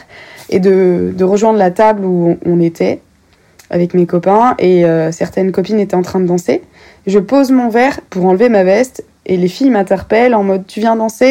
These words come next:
Et je fais « Ouais, j'arrive ». Et je continue d'enlever ma veste, je reprends mon verre, et c'est à ce moment-là où je me suis juste retournée quinze secondes.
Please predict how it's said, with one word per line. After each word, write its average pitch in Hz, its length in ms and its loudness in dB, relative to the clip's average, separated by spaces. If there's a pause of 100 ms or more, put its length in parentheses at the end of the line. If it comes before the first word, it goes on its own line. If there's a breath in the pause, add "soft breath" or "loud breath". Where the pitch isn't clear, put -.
(120)
Et 247 60 0
je - 60 -16
fais « 202 120 -2
Ouais, 294 280 4
j'arrive ». 247 500 0 (380 loud breath)
Et 196 280 2
je 170 340 -2
continue 214 320 -2
d'enlever 185 300 0
ma 165 80 -2
veste, 220 240 0
je 202 80 0
reprends 190 280 0
mon 180 140 2
verre, 185 240 2 (460 loud breath)
et 180 80 -8
c'est 175 80 -2
à 175 40 2
ce 180 120 -2
moment-là 190 240 4
où - 20 0
je 175 80 -2
me 170 140 2
suis 180 180 -8
juste 190 180 -4
retournée 180 360 -2
quinze 180 200 -4
secondes. 180 380 -4